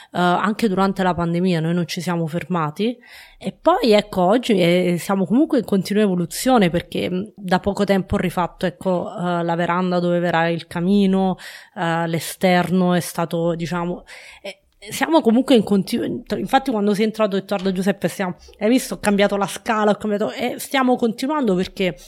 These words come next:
allora, io dico questo, io esisto da ventisette anni, io se voglio continuare ad esistere per tanti altri anni,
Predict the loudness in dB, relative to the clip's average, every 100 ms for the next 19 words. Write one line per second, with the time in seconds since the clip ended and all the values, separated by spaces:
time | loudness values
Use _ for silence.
0 | -20 -18 -18 -20 _ -4 2 2 2 0
1 | -2 -4 0 -2 -2 -6 0 2 2 -2
2 | -6 -10 -6 -4 -2 -4 -6 -6 -6 -4
3 | -2 -2 -2 -2 -2 -2 -4 -6 -4 -4
4 | -2 -4 -6 -2 -2 0 -2 -4 -6 -4
5 | -6 -2 -4 -4 -6 -4 -2 -4 -8 -10
6 | -10 -6 -6 -4 -4 -4 -6 -6 -2 -2
7 | 0 -2